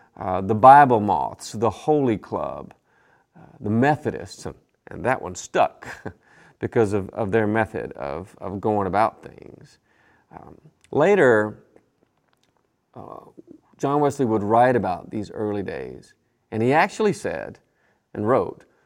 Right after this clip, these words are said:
that, that this was the first rise of Methodism, this small group. The small group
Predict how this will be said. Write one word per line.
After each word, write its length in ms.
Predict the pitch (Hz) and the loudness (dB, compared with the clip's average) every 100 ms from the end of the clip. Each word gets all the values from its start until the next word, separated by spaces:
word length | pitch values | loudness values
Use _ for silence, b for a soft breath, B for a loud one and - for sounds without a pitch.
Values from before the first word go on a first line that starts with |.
| _ _ _ | _ _ _
that, 240 | 104 - _ _ _ _ | -6 -6 _ _ _ _
that 240 | - 98 - _ _ _ _ _ _ - | -8 -8 -10 _ _ _ _ _ _ -4
this 440 | 120 156 - - _ _ | 0 0 -2 -18 _ _
was 460 | - 120 117 113 110 | 0 2 2 0 -4
the 180 | - 107 | -8 -8
first 720 | 92 - 175 185 156 - - - | -6 -2 0 0 -2 -14 -20 -20
rise 800 | - 110 110 104 98 95 98 - _ _ _ _ - | -6 -2 0 -2 -4 -8 -12 -16 _ _ _ _ -12
of 120 | 110 | -4
Methodism, 680 | 143 139 92 95 - 50 - - _ _ _ _ _ _ _ _ _ _ _ _ _ _ _ - | -4 -4 -6 -10 -14 -18 -20 -20 _ _ _ _ _ _ _ _ _ _ _ _ _ _ _ -10
this 120 | 113 | -8
small 280 | - 113 98 | -2 -2 -2
group. 260 | 101 - _ _ _ _ _ _ _ _ b b b b b b 139 143 b _ | -4 -8 _ _ _ _ _ _ _ _ b b b b b b -20 _ b _
The 100 | 110 | -8
small 380 | 117 156 151 165 | -4 2 6 6
group 380 | 139 131 101 - | 6 2 2 -4